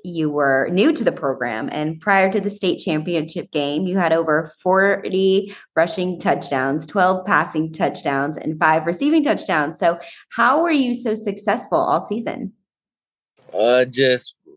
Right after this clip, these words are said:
Speaker 2: my dad and Coach Hayes, my two other brothers, and Coach Keeler pushing me, just not even during practice. Like, it's after practice, they pushed me. And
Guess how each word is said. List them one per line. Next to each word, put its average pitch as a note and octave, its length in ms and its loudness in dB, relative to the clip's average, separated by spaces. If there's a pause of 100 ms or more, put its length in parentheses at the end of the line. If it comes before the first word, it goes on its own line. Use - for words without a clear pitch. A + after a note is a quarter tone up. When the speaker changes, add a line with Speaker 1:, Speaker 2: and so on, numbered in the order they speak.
(120)
Speaker 2:
my A#2 240 0
dad A#2 400 2
and G#2+ 120 -8
Coach A2+ 260 -6
Hayes, A2 460 -2
my G2+ 380 -2 (180)
two B2+ 220 2
other A#2+ 180 2
brothers, A#2 600 0
and G2 220 -4 (200)
Coach - 280 -2
Keeler A#2 260 2
pushing A2 400 -2
me, A2 160 -2
just G#2+ 380 -2 (440)
not A#2+ 240 2
even A2+ 220 0
during A2 240 2
practice. G#2+ 640 -2 (220)
Like, G2+ 220 0 (160)
it's A2+ 180 -2
after A2 320 0
practice, G2+ 640 -2
they G2+ 100 2
pushed G#2 400 -2
me. G2+ 240 -4 (720)
And G2 240 0